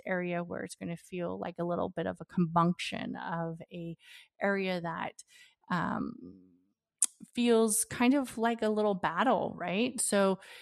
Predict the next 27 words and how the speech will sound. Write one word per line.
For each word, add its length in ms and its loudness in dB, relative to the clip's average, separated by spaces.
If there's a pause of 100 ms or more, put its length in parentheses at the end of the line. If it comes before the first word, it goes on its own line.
(120)
definitely 420 4
be 240 4
mindful 960 2 (1200)
with 300 2
your 80 -2
communication, 800 2
especially 640 -2
because 320 -4
Mars 340 0
is 100 -2
still 280 -2
in 220 0
Gemini. 640 0 (340)
So 640 0 (500)
try 300 2
not 300 4
to 120 -4
say, 640 0 (220)
um, 560 2 (100)
things 380 6
out 380 2
of, 600 -4 (600)
uh, 260 -8 (680)
like, 300 2 (320)
things 260 6
out 180 2
of, 280 -2